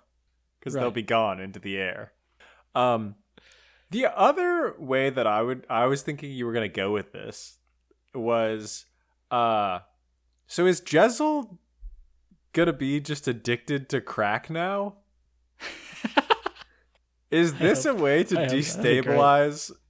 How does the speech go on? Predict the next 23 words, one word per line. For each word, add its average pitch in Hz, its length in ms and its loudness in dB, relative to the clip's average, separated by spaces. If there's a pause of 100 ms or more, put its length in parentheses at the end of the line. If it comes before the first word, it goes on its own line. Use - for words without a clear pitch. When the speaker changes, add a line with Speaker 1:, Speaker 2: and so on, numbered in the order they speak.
(140)
Speaker 1:
a 127 220 4
regime, 117 720 -4
is 120 320 -4
get 123 280 -4
one 120 360 0
hot 120 420 2
lady 117 460 -2
to 117 200 -4
convince 110 520 -8
them 123 180 -8
to 117 80 -8
try 113 300 -6
crack 104 480 -4
once, 170 420 -4
and 117 240 -6
then 107 180 -6
now 104 280 -2
they're 104 180 -4
hooked 107 340 -8
on 98 180 -6
crack 107 480 -2
Speaker 2:
<laughs> - 20 -16
Speaker 1:
forever? 165 640 -4